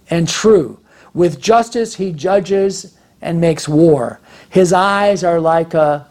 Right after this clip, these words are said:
a blazing fire, and on his heads are many diadems, many crowns." Verse fourteen, "The armies of heaven were following him, riding on white horses and, and dressed in fine linen,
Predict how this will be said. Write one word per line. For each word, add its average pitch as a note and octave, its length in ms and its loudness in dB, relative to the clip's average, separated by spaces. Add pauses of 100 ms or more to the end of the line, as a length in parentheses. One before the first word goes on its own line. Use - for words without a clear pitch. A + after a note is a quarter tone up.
a D#3 40 -6
blazing F3 520 0
fire, D3 580 -4 (220)
and D#3 120 -4
on F3+ 120 -2
his F3 160 -6
heads G#3+ 640 -2 (300)
are D#3+ 180 -2
many F3+ 540 -4 (180)
diadems, D3 680 -4
many D#3+ 180 -4
crowns." B2+ 880 -6 (1160)
Verse F3 160 2
fourteen, F3 600 0 (180)
"The D#3+ 140 0
armies G#3+ 480 0
of F#3 100 0
heaven G3+ 460 0
were E3+ 120 -4
following F3 500 0
him, C#3+ 260 -12
riding G3 440 0
on D#3 280 -8
white G#3 220 0
horses G#3 520 -2
and, D#3+ 240 -8 (240)
and D3 160 -8
dressed F#3 400 0
in D3+ 140 -8
fine E3 520 -4
linen, C3 400 -8